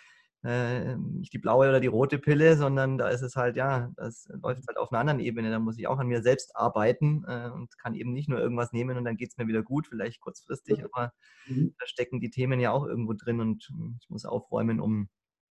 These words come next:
Speaker 1: ich möchte, dass es mir da wieder besser geht. Was ich mir da grad die Frage gestellt hab, äh, in Bezug auf dich, Mara, weil ja deine Geschichte diesbezüglich,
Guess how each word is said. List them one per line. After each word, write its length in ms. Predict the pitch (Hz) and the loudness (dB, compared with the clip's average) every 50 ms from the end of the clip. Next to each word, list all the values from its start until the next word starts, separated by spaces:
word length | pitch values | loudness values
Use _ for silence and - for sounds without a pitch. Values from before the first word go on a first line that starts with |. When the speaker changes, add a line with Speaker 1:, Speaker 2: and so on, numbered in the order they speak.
| _ - 117 | _ -8 -4
Speaker 1:
ich 80 | 107 | 0
möchte, 300 | 123 131 135 131 - 127 | 2 2 2 2 0 0
dass 160 | 113 120 117 | 0 0 0
es 120 | 113 110 120 | 0 -4 -4
mir 120 | 120 110 | -4 -2
da 100 | 107 107 | -2 -2
wieder 160 | 107 107 107 | -2 -2 -2
besser 300 | 107 110 110 107 - 110 | -2 -2 -4 -4 -4 -6
geht. 240 | 107 101 104 104 - _ _ _ - - - - - - - - _ _ _ _ | -6 -6 -8 -8 -8 _ _ _ -20 -20 -20 -20 -20 -20 -20 -20 _ _ _ _
Was 220 | 120 123 120 - | 0 0 0 -2
ich 120 | 135 120 - | -4 -2 0
mir 120 | 135 143 | 2 2
da 80 | 147 143 | 2 2
grad 260 | 143 - 135 143 - | 2 2 0 0 0
die 40 | 139 | -4
Frage 320 | - - 123 135 135 139 | -2 0 0 0 0 0
gestellt 440 | - 139 - - - 135 135 - 147 | -4 -6 -6 -2 -2 -2 0 0 -2
hab, 180 | 139 135 - 107 | -4 -4 -4 -4
äh, 180 | 110 131 123 | -4 -2 -2
in 100 | 123 123 | -2 -4
Bezug 300 | 120 107 - - 131 - | -6 -8 -10 -12 -8 -6
auf 160 | 107 101 - - _ _ | -6 -8 -8 -12 _ _
dich, 260 | 131 143 - - - | -6 -6 -6 -6 -4
Mara, 540 | 127 123 127 131 135 135 143 139 139 135 127 | -2 -2 0 0 -2 -2 -2 -2 -2 -2 0
weil 160 | 120 120 120 | -2 0 0
ja 80 | 120 113 | 0 0
deine 260 | 98 117 120 120 117 | 0 -2 -2 -2 -2
Geschichte 420 | 110 107 - - 131 127 - - - | -4 -4 -6 -8 -10 -8 -8 -10 -8
diesbezüglich, 880 | - 120 120 - - 117 - - 127 117 113 117 120 117 - - _ | -8 -8 -8 -8 -10 -10 -8 -6 -8 -6 -4 -6 -8 -8 -10 -16 _